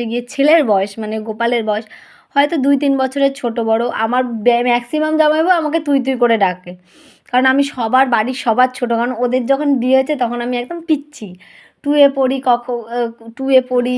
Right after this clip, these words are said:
কি দু তিন বছর তখন। তো যাই হোক, সবাই, সবার ছোট আমি, সবার আদরে। তো আম-, এর জন্য হচ্ছে গিয়ে সবাই আমাকে তুই তুই করেই ডাকতে ভালোবাসে। তো আমারও খুব ভালো লাগে।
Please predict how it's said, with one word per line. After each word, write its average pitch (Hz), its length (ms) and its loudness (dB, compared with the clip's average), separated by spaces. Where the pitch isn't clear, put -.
কি - 200 -10
দু 233 140 -4
তিন 240 220 -6
বছর 240 280 -4
তখন। 202 340 0
তো - 160 -6
যাই 226 260 2
হোক, 277 180 0
সবাই, 226 400 2
সবার 233 420 0
ছোট 240 280 -6
আমি, 247 180 -4
সবার 233 300 -2
আদরে। 214 380 0
তো 220 100 -2
আম-, 202 600 -4
এর 220 260 -2
জন্য 233 280 -4
হচ্ছে 233 340 -4
গিয়ে 226 160 -4
সবাই 202 220 -2
আমাকে 214 240 -6
তুই 220 220 -4
তুই 208 160 -6
করেই 214 300 0
ডাকতে 202 400 -4
ভালোবাসে। 185 540 -4
তো - 120 -20
আমারও 262 320 4
খুব 269 260 -4
ভালো 240 220 2
লাগে। 247 280 2